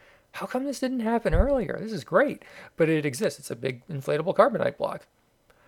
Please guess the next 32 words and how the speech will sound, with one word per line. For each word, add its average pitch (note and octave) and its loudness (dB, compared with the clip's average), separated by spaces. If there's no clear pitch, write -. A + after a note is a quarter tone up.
We D#3 0
also D#3 2
put C#3+ 6
up C#3+ 0
the C#3 -4
Solo D#3+ 2
Force E3+ 0
Link E3 -6
two D3 -6
point C3+ -6
oh, B3+ 4
Mission G3+ 0
on G3+ 2
Vandor G3+ 4
one B3 4
figures, B2+ -2
and A#3 4
the F3 -4
Marvel D#3+ 2
Legends E3 0
Superheroes D#3 0
Vintage E3 0
Wave D#3 2
two F#3+ 0
six-inch - -4
action F#3+ 2
figures, G3 -4
which - -8
include C#3+ 0
Ant-Man, G3 0
Wasp, D3+ 4
Hawkeye, E3+ 2